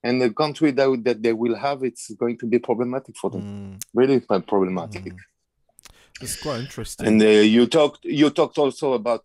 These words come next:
Speaker 1: uh, Yasser Arafat,
Speaker 2: Yes.
Speaker 1: um, between them. And, uh, Yasser Arafat, uh, uh, was loaded with full of money, but he didn't give his, his population nothing. So he take them all the money that Israel were, was giving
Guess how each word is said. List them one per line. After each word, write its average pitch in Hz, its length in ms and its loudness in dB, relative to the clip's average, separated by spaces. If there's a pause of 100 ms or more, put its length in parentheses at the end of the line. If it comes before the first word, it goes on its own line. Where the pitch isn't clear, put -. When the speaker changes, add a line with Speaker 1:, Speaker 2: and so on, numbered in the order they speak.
Speaker 1:
uh, - 20 -6
Yasser 98 580 -12
Arafat, 98 500 -4 (120)
Speaker 2:
Yes. 104 460 -2
Speaker 1:
um, 98 460 -6
between 113 440 0
them. 101 280 0
And, 104 400 -2
uh, 107 40 2
Yasser 101 580 0
Arafat, 110 440 -2 (120)
uh, 107 240 -6
uh, 98 240 -6 (400)
was 107 220 -2
loaded 120 380 -4
with 104 140 -10
full 135 320 -2
of - 140 -8
money, 95 420 -10
but 95 320 -2
he 110 100 -4
didn't 123 400 -2
give 127 220 0
his, 120 340 -2 (440)
his 107 160 2
population 107 1040 -2
nothing. 101 580 -2
So 92 480 -2
he 95 80 -2
take - 280 -2 (400)
them 117 240 2
all 143 140 0
the 120 140 -4
money 95 460 -10 (440)
that 98 320 0
Israel 123 440 2
were, 104 400 0
was 101 300 -2
giving 113 360 -4